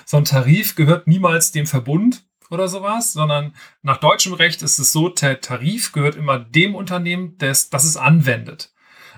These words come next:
Also das Eisenbahnunternehmen, egal ob es Verantwortung hat dafür oder nicht, ist immer der Inhaber dieses Tarifes. Auch wenn da dann irgendwie draufsteht, M D V-Tarif oder V B B-Tarif oder V R R-Tarif.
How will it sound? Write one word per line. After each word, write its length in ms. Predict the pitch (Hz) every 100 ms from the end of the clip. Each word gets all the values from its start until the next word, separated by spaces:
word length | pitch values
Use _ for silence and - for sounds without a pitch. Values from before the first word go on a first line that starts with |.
| _
Also 220 | 147 139
das 240 | 143 135 -
Eisenbahnunternehmen, 1160 | 151 202 208 190 190 190 185 185 185 202 220 -
egal 320 | 135 139 151
ob 60 |
es 100 | 147
Verantwortung 640 | - 139 196 208 220 214 185
hat 260 | 196 151
dafür 300 | 185 180 196
oder 160 | 185 190
nicht, 400 | 180 147 - - _ _
ist 300 | 139 - -
immer 360 | 202 220 214 214
der 140 | 160 147
Inhaber 500 | 196 185 180 165 160
dieses 300 | 160 160 175
Tarifes. 680 | 143 135 135 117 - - _ _ _ - - -
Auch 260 | 160 196
wenn 120 | 202
da 120 | 196 180
dann 180 | 180
irgendwie 260 | 190 190 165
draufsteht, 640 | 156 151 165 - 160 156 - _ _
M 180 | - 156
D 140 | 151 151
V-Tarif 720 | 165 190 - 170 170 185 - 156
oder 200 | 143 147
V 200 | 156 156
B 140 | 160
B-Tarif 680 | 165 185 175 160 165 175 - -
oder 320 | 156 156 151
V 240 | - 165
R 120 | 160
R-Tarif. 600 | 156 180 151 117 113 -